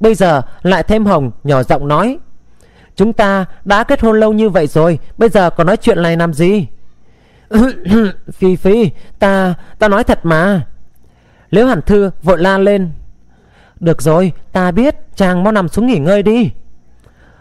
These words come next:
Lâm Phi nhìn hình dáng Liễu Hàn Thư yêu thương dâng trào, nhanh chóng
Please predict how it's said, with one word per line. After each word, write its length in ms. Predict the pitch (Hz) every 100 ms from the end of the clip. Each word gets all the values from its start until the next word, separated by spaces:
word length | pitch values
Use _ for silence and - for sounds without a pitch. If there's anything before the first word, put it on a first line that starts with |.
| -
Lâm 200 | 220 214
Phi 220 | 233 220
nhìn 180 | 196 156
hình 200 | 151 131
dáng 240 | 139 180
Liễu 160 | 214 240
Hàn 180 | 220 143
Thư 300 | 196 208 190 -
yêu 160 | 320 220
thương 280 | - 214 202
dâng 180 | 208 196
trào, 400 | 175 135 110 - - -
nhanh 180 | 196 196
chóng 300 | 175 170